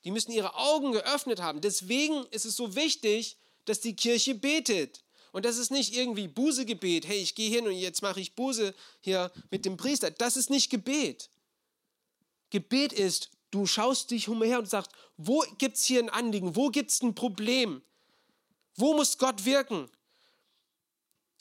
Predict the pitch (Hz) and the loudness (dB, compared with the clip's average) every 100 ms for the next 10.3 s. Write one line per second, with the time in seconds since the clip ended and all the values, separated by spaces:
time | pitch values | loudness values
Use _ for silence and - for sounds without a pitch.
0 | - 220 214 226 - 220 226 214 214 208 | -4 0 4 2 4 4 4 4 2 4
1 | 208 196 190 196 240 233 - 196 196 220 | 2 2 2 4 6 6 4 2 2 0
2 | 202 202 190 190 240 - - _ _ _ | 0 0 2 2 2 0 -4 _ _ _
3 | - 208 175 226 220 180 196 202 247 226 | -2 0 4 4 4 4 2 4 2 -2
4 | _ - - - _ 214 196 185 - - | _ -20 -20 -20 _ 2 4 4 0 0
5 | - 175 165 160 156 _ _ _ _ _ | 0 2 4 2 0 _ _ _ _ _
6 | - _ - 208 240 226 202 185 185 185 | -12 _ -2 0 2 2 2 4 4 2
7 | 170 _ 196 - 202 202 - 185 190 185 | -2 _ -6 0 2 2 2 0 0 -2
8 | - 170 196 208 185 180 170 185 175 185 | -8 -6 -4 -4 -2 -4 -2 -2 -2 0
9 | 185 214 220 - 175 165 - 233 233 208 | 2 2 2 0 0 -2 -2 -2 0 2
10 | 196 185 | 2 0